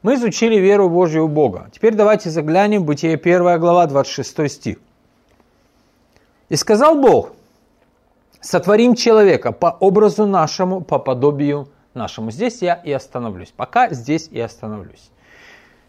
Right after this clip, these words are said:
Здесь представлено два слова, на которые нам нужно обратить внимание. По образу и подобию. Мы в большей степени обозначим слово "подобию". Потому что подобие,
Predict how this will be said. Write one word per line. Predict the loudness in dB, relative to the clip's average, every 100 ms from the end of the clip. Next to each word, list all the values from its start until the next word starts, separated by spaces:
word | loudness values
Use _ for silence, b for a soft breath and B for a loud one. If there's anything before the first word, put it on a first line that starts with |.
| _
Здесь | -4 -2
представлено | 0 -4 0 2 2 2 0
два | 0 0 -2
слова, | 0 2 2
на | 0 0
которые | 0 0 0
нам | 0 0
нужно | 0 0
обратить | 0 0 -2 -6 -8 _ -8
внимание. | -4 -2 -2 -6 -6
По | -4
образу | 0 0 4 2 2 -2 -4 _ _ _
и | -6
подобию. | -4 -2 -2 -4 -12 -20 _ _ _ _ _
Мы | -2 2
в |
большей | 4 2 2 -4
степени | -2 -2 0 0
обозначим | 2 0 0 -2 -4
слово | 0 0 2
"подобию". | 2 4 2 2 -4 -10 _ _ _ _ _ _ _ _ _ -4
Потому | 0 0 0
что | -2
подобие, | -2 0 0 0 -2 -4